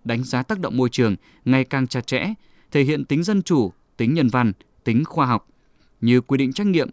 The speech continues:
của chủ dự án trong việc tham vấn cộng đồng dân cư ngay từ khi lập báo cáo đánh giá tác động môi trường. Phải đăng tải báo cáo đánh giá tác động môi trường trên mạng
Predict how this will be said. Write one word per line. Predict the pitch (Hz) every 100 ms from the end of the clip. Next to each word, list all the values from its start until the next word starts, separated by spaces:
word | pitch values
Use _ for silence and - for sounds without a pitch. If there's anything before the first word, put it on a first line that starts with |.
| -
của | 139 113
chủ | - 117
dự | 104
án | 127 131 165 - _ -
trong | 214
việc | 175 160 -
tham | 185 180
vấn | 147 160
cộng | 202 175
đồng | 127 110
dân | 120 120
cư | 135 110 _ _ _ -
ngay | 208
từ | 208 160
khi | 127 180
lập | 151 -
báo | 131 135
cáo | - 127 143
đánh | - 123 123
giá | 123 123
tác | 196
động | 165 113
môi | 120
trường. | 117 120 95 _ _ _ _ _ - -
Phải | 143
đăng | 151 196 196
tải | 165 120
báo | 110 127
cáo | - 135
đánh | 135 143
giá | 139 147
tác | - 196
động | 175 127
môi | 135 127
trường | - 113
trên | 104 127
mạng | 127 123